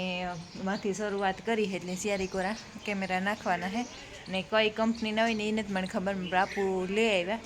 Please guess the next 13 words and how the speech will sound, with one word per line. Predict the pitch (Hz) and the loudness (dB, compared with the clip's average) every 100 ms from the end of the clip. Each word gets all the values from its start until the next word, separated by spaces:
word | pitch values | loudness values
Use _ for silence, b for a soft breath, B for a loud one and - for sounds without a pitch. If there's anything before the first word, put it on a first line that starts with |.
| - 214 180 | -12 -10 -6
અને | 180 180 180 170 - - - - - - | -6 -6 -8 -10 -14 -18 -18 -16 -14 -10
ક-, | - 196 | -6 4
કાલે | 214 202 196 190 185 185 | 8 8 8 6 4 4
ગાતાથી | 214 214 175 175 | 2 4 2 0
લઈ | 190 226 | 2 4
આવ્યા | 185 170 220 - - - 170 | 4 2 -2 -4 -10 -12 -10
ને | 160 165 170 170 175 - | -10 -8 -6 -6 -2 2
આજે | 190 185 | 2 2
ફિટ | 226 - - 285 - | -2 -6 -4 -2 2
કરવાનું | 202 185 170 | 2 2 2
કામ | 202 202 | 2 2
ચાલુ | 202 220 226 | 2 2 2
છે. | 233 233 - - | 0 -2 -8 -16